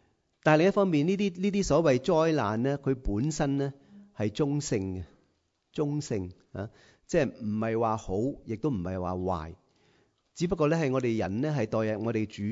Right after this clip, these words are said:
觀嘅眼光嚟到判斷，就話啊，呢個，呢個，呢，呢個地震係，係，係壞嘅，因為呢，佢發生喺呢個大嘅市區裏邊，死咗幾，幾萬人啊！誒，四川地震係一個壞事，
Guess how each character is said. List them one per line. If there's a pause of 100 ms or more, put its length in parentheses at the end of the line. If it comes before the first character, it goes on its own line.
(120)
觀
嘅
眼
光 (240)
嚟
到
判
斷，
就
話
啊， (440)
呢
個，
呢
個，
呢，
呢
個
地
震 (220)
係，
係，
係
壞
嘅， (500)
因
為
呢，
佢
發
生
喺
呢
個
大
嘅 (200)
市
區
裏
邊，
死
咗
幾，
幾
萬
人 (360)
啊！ (300)
誒，
四
川
地
震
係
一
個
壞
事，